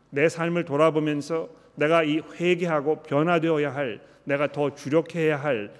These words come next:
이런 일들이 무엇인가? 이것을 깊이 고민하고 연구하는 이런 일이 우리 그리스도인들에게 너무 필요하고 또 너무 귀한 일이라고 생각을 합니다.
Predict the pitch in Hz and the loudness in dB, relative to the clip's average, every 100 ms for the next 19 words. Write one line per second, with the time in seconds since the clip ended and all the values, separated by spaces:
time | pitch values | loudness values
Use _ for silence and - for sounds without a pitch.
0 | - - 156 240 202 165 196 147 143 156 | -16 -4 0 2 2 0 -2 -2 0 0
1 | 170 143 156 131 - - _ 143 165 190 | 0 -4 -2 -2 -6 -16 _ 0 0 2
2 | 196 160 220 - - _ - - - - | 0 0 -2 -10 -20 _ -20 -20 -20 -10
3 | 208 160 160 190 170 156 175 131 147 185 | -6 -2 0 0 0 0 0 2 0 0
4 | 185 185 180 160 160 147 131 113 202 - | 0 0 0 0 0 0 -2 -6 -10 -16
5 | _ _ _ _ 143 147 165 147 - 151 | _ _ _ _ -8 -6 -4 -6 -4 -4
6 | 135 131 120 170 - _ _ - 127 147 | -4 -4 -4 -8 -10 _ _ 0 6 6
7 | 185 180 - - 220 220 175 113 90 - | 6 0 -4 -8 -2 0 -2 -4 -10 -18
8 | _ _ _ _ 143 131 131 135 - 143 | _ _ _ _ -4 0 -2 -4 -4 0
9 | 160 147 123 123 113 117 156 - - _ | 2 2 -2 -4 -6 -6 -10 -12 -20 _
10 | - - 170 143 113 113 113 _ - 151 | -18 -12 -8 -8 -8 -12 -16 _ -14 -12
11 | 110 | -12